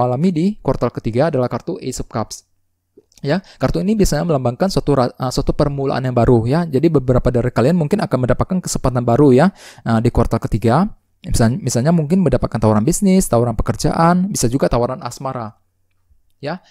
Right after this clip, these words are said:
bisa juga mungkin ada seorang yang ingin berbaikan dengan kamu kembali di kuartal ketiga, ya. Jadi perlu untuk berpikiran positif ya. Terus, uh, di sebelah sini kita punya kartu sembilan pedang. Beberapa dari kamu cenderung overthinking di sini ya.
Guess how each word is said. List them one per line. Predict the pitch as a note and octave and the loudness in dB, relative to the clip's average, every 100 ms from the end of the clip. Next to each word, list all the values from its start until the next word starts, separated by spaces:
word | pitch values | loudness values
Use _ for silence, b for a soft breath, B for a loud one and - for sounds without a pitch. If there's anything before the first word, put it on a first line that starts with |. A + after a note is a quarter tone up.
| B | B
bisa | B2 | 0
juga | B2+ E3+ | 2 0
mungkin | E3 D3 G3+ | -2 -2 -2
ada | C3+ | 0
seorang | - A#2+ D#3 F3+ | 2 2 2 -2
yang | C#3 C#3 | -2 -2
ingin | |
berbaikan | C3 B2+ A#2+ B2+ | 0 2 0 0
dengan | E3+ C3+ | -4 -4
kamu | B2+ A#2+ | -2 -2
kembali | B2 A#2+ B2 C3+ | -2 0 2 2
di | B2 | 2
kuartal | A#2+ A2+ A2 | 0 0 0
ketiga, | G#2 - A2+ A2+ G2+ G#2+ - | -2 -4 -2 0 -2 -6 -8
ya. | C3+ E3+ - b b b | -4 -4 -6 b b b
Jadi | B2 - | -2 0
perlu | C3+ D3 | 0 0
untuk | A#2+ | 0
berpikiran | A#2 - - A2+ | 0 0 0 0
positif | A#2 - A#2 A#2+ | 0 -2 -2 -2
ya. | B2 F3+ - B B - | 0 -2 -4 B B -2
Terus, | G3+ - - | -2 -2 -4
uh, | D#3 D#3 | -4 -2
di | E3 | -4
sebelah | - D#3+ | -2 -2
sini | G3+ A#3 | -2 -4
kita | A3+ G3 | -4 -4
punya | D#3 | -4
kartu | C#3 - F#3+ B3 - - | -4 -2 -2 -2 -10 -10
sembilan | D3+ C3+ B2+ B2 | -6 -2 -2 -2
pedang. | B2+ A#2+ A2 A#2 _ _ _ | -6 -6 -8 -12 _ _ _
Beberapa | D3 C#3+ E3+ E3 | 0 2 2 4
dari | E3+ | 2
kamu | F#3 G#3 - | 2 0 0
cenderung | D3 F3 F#3 | 0 0 0
overthinking | B2 B2+ - B2+ D3 C3 | -2 -2 -4 -8 -8 -8
di | |
sini | - A#2+ B2 A2 | -6 -6 -6 -8
ya. | C#3+ | -8